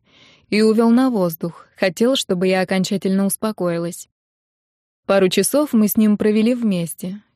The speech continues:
Сидели на лавочке вдалеке от всех, под бесконечным ночным небом, и он грел мне озябшие в ночной прохладе руки. А его ладони, казалось, никогда не мёрзли, и я всё никак не могла понять, холодные они или горячие.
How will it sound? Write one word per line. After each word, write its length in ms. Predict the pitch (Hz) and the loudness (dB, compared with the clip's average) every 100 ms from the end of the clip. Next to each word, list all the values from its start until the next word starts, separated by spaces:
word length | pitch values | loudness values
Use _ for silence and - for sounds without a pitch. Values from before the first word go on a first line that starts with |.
| _ | _
Сидели 520 | - 202 190 262 302 | -6 -4 0 0 0
на 160 | 196 175 | 0 0
лавочке 460 | 175 175 170 - | -2 -2 -4 -4
вдалеке 480 | 175 175 180 165 185 | -2 -2 -2 0 -2
от 100 | 180 | -2
всех, 420 | - - 254 - - | -4 -2 -2 -2 -4
под 140 | 190 | -2
бесконечным 720 | 165 175 - 180 180 - 185 185 | -2 -4 -2 -2 -2 -2 -2 -2
ночным 380 | 185 - 190 196 | -2 -2 0 0
небом, 440 | 254 220 202 190 _ _ _ - | 0 0 -2 -4 _ _ _ -2
и 100 | 208 | 2
он 220 | 196 190 | 4 4
грел 260 | 185 185 185 | 4 4 4
мне 240 | 185 185 | 2 0
озябшие 540 | 175 185 180 - 185 | 0 0 0 0 0
в 80 | 175 | 2
ночной 400 | 190 175 196 190 | 0 0 0 0
прохладе 500 | 202 196 202 196 226 | 0 -2 -2 -2 0
руки. 460 | 233 170 160 180 190 _ _ _ - | -2 -2 -6 -12 -12 _ _ _ -2
А 100 | 185 | 2
его 180 | 180 185 | 4 4
ладони, 600 | 185 190 269 262 208 - | 4 4 4 4 2 0
казалось, 440 | - 196 202 202 - | -2 0 2 2 2
никогда 440 | 208 208 196 208 | 0 0 0 2
не 160 | 214 247 | 2 2
мёрзли, 640 | 240 175 165 165 165 165 - | 2 -2 -4 -6 -6 -6 -4
и 80 | |
я 200 | 185 180 | 0 0
всё 160 | 170 185 | -2 -2
никак 320 | 180 180 175 | -2 -2 -2
не 80 | 185 | 0
могла 280 | 185 180 180 | 0 0 0
понять, 560 | 185 190 233 262 - - | 0 0 0 -2 -8 -14
холодные 640 | - 190 226 262 226 202 | -4 -2 0 0 0 2
они 260 | 208 202 208 | 2 2 0
или 100 | 208 | 0
горячие. 720 | 233 214 165 156 185 175 | 0 0 -2 -6 -8 -8